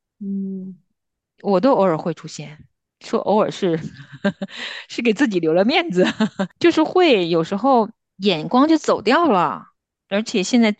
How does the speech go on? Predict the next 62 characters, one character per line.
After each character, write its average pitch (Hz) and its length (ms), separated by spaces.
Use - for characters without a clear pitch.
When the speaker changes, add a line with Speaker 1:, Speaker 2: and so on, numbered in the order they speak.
Speaker 2:
资 269 180
讯 240 400
这 320 280
么 208 220
多， 143 500
多 311 160
看 302 240
几 220 140
场 202 220
综 220 280
艺， 208 260
眼 143 280
睛 165 220
就 160 300
飘 165 260
远 156 280
了， 64 280
内 226 260
在 220 220
的 190 80
那 196 60
个 185 100
专 214 180
注 208 140
力 196 140
其 180 180
实 190 120
就 190 180
已 151 120
经 160 240
会 202 300
摇 151 200
动 160 240
了。 - 100
见 233 140
到 214 100
人 170 160
的 185 80
时 - 80
候 175 80
再 185 120
聊 156 180
天 - 200
儿， 170 80
就 180 120
不 180 120
是 196 160
说 170 340
聊 160 200
福 165 160
音 165 180
了， 156 140
<laughs> - 0
很 - 480
多 175 100
的 190 60
时 185 100
候 175 40
就 180 100
闲 156 320
聊 135 300
了， - 180